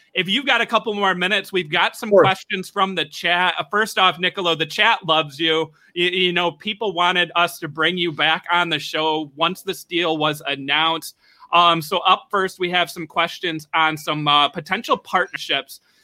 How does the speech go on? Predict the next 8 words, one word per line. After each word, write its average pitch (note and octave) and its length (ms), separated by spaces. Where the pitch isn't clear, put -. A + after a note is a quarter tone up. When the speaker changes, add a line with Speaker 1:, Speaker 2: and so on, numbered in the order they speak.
Speaker 1:
So G#3 160
someone G#3+ 440
mentioning, F#3+ 540
you E3 100
know, D#3 160
Trimble, F3 920
uh, D3+ 220
Iridium, E3+ 600